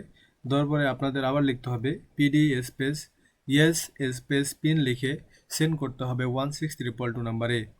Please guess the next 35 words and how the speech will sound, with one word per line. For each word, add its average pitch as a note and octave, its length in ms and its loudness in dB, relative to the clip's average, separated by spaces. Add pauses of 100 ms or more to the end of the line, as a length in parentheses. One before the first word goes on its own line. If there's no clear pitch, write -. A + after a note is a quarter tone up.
(800)
এখানে D#3+ 220 0
এক্সাম্পল C#3 500 0
দেওয়া A#2 160 0
আছে, A#2 220 -6
আপনারা C#3+ 220 -4 (140)
এটি C3 200 -4
অনুসরণ A#2+ 380 -4
করতে A#2 240 -6
পারেন। A#2+ 220 0 (920)
অবশ্যই D3+ 420 2
আপনাদের D3+ 320 4 (1120)
টেলিটক D3+ 360 4 (340)
সিমে D3 320 4
প্রিপেড D3 360 2 (440)
অর্থাৎ C3 380 -2
পেমেন্ট D#3+ 320 4 (140)
সম্পন্ন D#3 300 2
করার B2+ 320 0
পর C#3 100 0 (120)
যে C#3+ 140 2
নাম্বার C#3 220 2 (100)
দেওয়া C3+ 240 0
থাকবে C#3 280 -2
সে C#3+ 140 0
নাম্বারটি B2 360 -2
চালু A#2+ 160 -2
রাখবেন। A#2+ 320 0 (420)
পরবর্তীতে D3+ 580 2
অ্যাডমিট C3 380 -2
কার্ড C3+ 240 0
উত্তোলনের C3+ 440 -2
সময় D3+ 260 0
সেই C3+ 180 -2
নাম্বারটার B2 440 -4
মাধ্যমে C3 320 -4